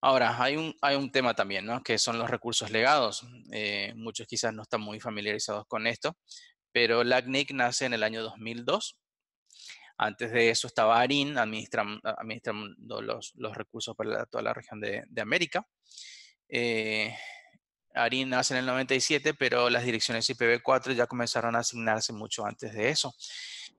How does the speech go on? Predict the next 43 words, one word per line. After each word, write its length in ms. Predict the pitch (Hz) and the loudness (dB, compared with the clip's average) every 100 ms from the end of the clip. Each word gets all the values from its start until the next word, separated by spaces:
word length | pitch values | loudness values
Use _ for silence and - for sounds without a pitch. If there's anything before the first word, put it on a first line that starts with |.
| _ | _
Entonces, 680 | 120 113 123 113 127 120 - - | -4 0 2 2 2 0 -4 -6
lo 280 | 123 117 110 | -4 0 0
que 120 | 117 | 0
se 100 | - | 0
contaba 380 | 120 110 117 117 | 0 2 4 4
era 160 | 123 | 4
con 140 | 127 113 | 2 -2
un 120 | 117 | -2
registro 500 | 127 - 120 - 143 | -2 -2 -6 -4 0
que 300 | 127 101 98 - | 2 2 0 -4
tenía 320 | 104 101 104 98 | -6 -2 -2 -2
John 180 | 101 104 | -6 -4
Postel 340 | 117 - 110 | -6 -2 -2
en 100 | 107 | -2
un 80 | 107 | -4
momento, 500 | 117 135 117 180 208 _ _ _ _ _ _ _ _ _ | -2 -2 -2 -6 -8 _ _ _ _ _ _ _ _ _
en 160 | 120 107 | -4 0
una 220 | 117 113 | 2 4
hoja, 360 | 113 170 170 147 | 4 4 4 2
luego 200 | 98 104 | -2 -2
pasó 280 | - - | 0 2
a 60 | 104 | 0
una 200 | 98 104 | -2 -2
base 300 | 98 101 120 | 0 2 4
de 40 | |
datos 420 | 107 113 - 127 113 | 4 4 0 -4 -2
o 60 | |
a 60 | 101 | -4
una 320 | 101 101 101 | -6 -6 -6
planilla 640 | - 107 104 110 120 104 | -4 -8 -6 -4 2 2
o 100 | 101 | 0
un 140 | 101 110 | -2 -2
archivo. 480 | 107 - 131 156 - - - - - - _ _ | 0 2 2 0 -4 -12 -10 -10 -12 -14 _ _
Y 160 | 139 147 | 2 4
eso 180 | 151 | 4
es 60 | 147 | 4
lo 80 | 151 | 4
que 80 | 151 | 2
llamamos 460 | 131 123 131 135 | 2 2 0 -2
o 60 | 123 | -2
denominamos 520 | 123 120 113 110 117 | 0 -2 -4 -4 -4
recursos 440 | 120 - 113 110 110 | -4 -4 -6 -6 0
legados, 640 | 110 107 107 104 - | 2 4 2 0 -8